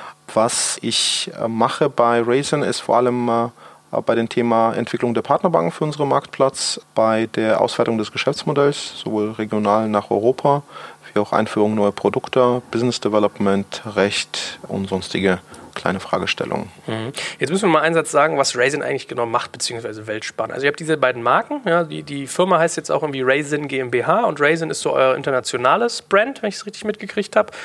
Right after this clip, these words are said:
Speaker 2: Und in Deutschland heißt das Weltsparen. Wie funktioniert das? Was kann man da machen?
Speaker 1: Bei Weltsparen kann der Privatkunde durch Eröffnung eines sogenannten Weltsparenkontos, was, ähm, in Deutschland bei der M H B Bank in Frankfurt geführt wird,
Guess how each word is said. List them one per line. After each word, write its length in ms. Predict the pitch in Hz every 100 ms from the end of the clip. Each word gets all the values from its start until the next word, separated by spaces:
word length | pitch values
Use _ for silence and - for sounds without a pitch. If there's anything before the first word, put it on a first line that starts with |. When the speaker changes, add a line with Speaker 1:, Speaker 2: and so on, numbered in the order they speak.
| - - -
Speaker 2:
Und 160 | 165
in 120 | 170
Deutschland 340 | 147 156 165 143
heißt 160 | 135
das 180 | 139 -
Weltsparen. 560 | 110 117 - - - - - - - _
Wie 220 | 139 220
funktioniert 640 | - 180 - 160 160 226 208
das? 300 | 214 - 156
Was 160 | 160
kann 140 | - 156
man 120 | 139
da 60 |
machen? 220 | - - - _ _ - - - - - - - _
Speaker 1:
Bei 160 | 113 113
Weltsparen 460 | 170 - 170 156
kann 300 | - 135 127 -
der 100 | 120
Privatkunde 960 | - 107 131 - - 143 143 139 143 151 - -
durch 320 | 120 113 -
Eröffnung 440 | 120 113 127 120
eines 540 | - 113 107 - - -
sogenannten 480 | - 110 110 107
Weltsparenkontos, 1040 | 104 127 - 160 175 - 165 185 - - - -
was, 380 | 110 - - -
ähm, 220 | 113 110
in 140 | 117 104
Deutschland 500 | 107 - 107 104 104
bei 220 | 101 101
der 140 | 101
M 160 | 104 110
H 20 |
B 140 | 117
Bank 180 | 110 110
in 80 | -
Frankfurt 360 | - 120 131 -
geführt 380 | 135 143 139
wird, 200 | 143 135